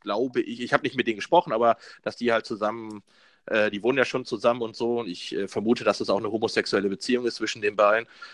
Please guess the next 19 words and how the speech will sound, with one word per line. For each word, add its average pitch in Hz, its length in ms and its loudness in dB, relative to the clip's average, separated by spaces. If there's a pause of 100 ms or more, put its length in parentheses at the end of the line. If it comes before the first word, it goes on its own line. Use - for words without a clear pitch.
(240)
Ähm, 101 640 6
<laughs> 131 40 4 (3000)
<laughs> - 1000 4
Ja, 113 380 6
und, 110 440 -6
äh, 98 380 -2 (340)
ich - 180 -8
vermute, 107 680 6
dass, 104 200 2
dass 98 220 -2
sie 110 60 -2
dann 95 180 0
halt 98 160 -2
eben 98 220 -6
ihr 92 160 -6
Treiben 117 460 2
auf 107 160 -2
dem 104 200 -4
Boot, 117 520 0